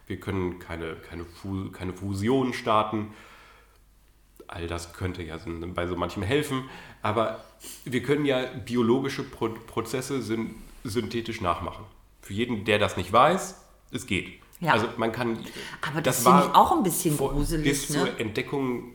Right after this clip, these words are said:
Speaker 1: äh, der, der Synthetik der Harnsäure dachte ja, dachten die Menschen, das Leben als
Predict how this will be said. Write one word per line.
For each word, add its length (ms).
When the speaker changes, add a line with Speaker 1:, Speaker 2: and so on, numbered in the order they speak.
Speaker 1:
äh, 260
der, 360
der 400
Synthetik 500
der 140
Harnsäure 600
dachte 360
ja, 300
dachten 440
die 80
Menschen, 420
das 220
Leben 880
als 520